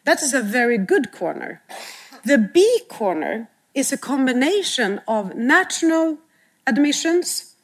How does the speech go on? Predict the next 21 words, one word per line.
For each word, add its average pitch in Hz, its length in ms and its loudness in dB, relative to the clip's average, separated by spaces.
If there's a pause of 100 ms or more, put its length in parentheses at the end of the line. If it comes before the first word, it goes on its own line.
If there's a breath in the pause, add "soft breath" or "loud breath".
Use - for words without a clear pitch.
(120)
and 277 480 6 (280)
international 208 1000 -4
recognition. 214 800 -6 (180)
That 285 240 4
is - 320 -4 (180)
the 208 100 -6
square, - 480 -6
for - 140 -10
instance. - 640 -12 (120)
And 247 300 4 (320)
so 269 320 4
if 262 220 0
the 254 120 2
film, 320 480 2 (120)
we 294 140 6
all, 311 460 0
all 339 360 4
want 202 280 -2
the 208 60 -8
B 226 220 -2
corner, 165 560 -4